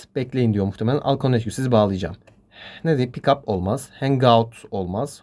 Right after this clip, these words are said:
Hold down a minute olur. Hang up, kapat demek. Bu da olmaz. B şıkkı. On beşinci soruda, "Hi girls, how about chatting online tonight?" Bugün, bu akşam online'da, internette buluşalım mı yani? İnternette chat yapalım mı? "Sorry,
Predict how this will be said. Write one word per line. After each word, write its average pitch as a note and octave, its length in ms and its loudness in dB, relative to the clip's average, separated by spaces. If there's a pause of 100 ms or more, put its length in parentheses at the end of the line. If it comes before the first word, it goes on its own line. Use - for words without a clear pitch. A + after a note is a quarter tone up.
(120)
Hold E3+ 280 0
down A2+ 240 4
a F#2+ 40 0
minute F#2 340 -2
olur. C#3 260 -2 (240)
Hang C#3+ 220 -2
up, E3+ 160 -2
kapat C3 380 -2
demek. G2 240 -4
Bu G#2 80 -6
da A2+ 60 4
olmaz. B2 420 0 (100)
B F2+ 140 -2
şıkkı. - 340 -14 (280)
On G3 180 6
beşinci B2 220 4
soruda, B2 260 4
"Hi F#3+ 220 4
girls, C#3+ 260 2
how F#3+ 120 0
about E3+ 340 2
chatting D#3+ 320 0
online C3 280 2
tonight?" F#2 300 -4
Bugün, D3 580 2
bu E3+ 100 4
akşam B2+ 480 0 (220)
online'da, B2+ 480 6
internette D3+ 480 -2
buluşalım C3+ 380 2
mı F#2 80 -2
yani? - 160 -4
İnternette D3+ 340 -4
chat - 240 -2
yapalım A#2 300 0
mı? F2 80 -8
"Sorry, C#3 560 4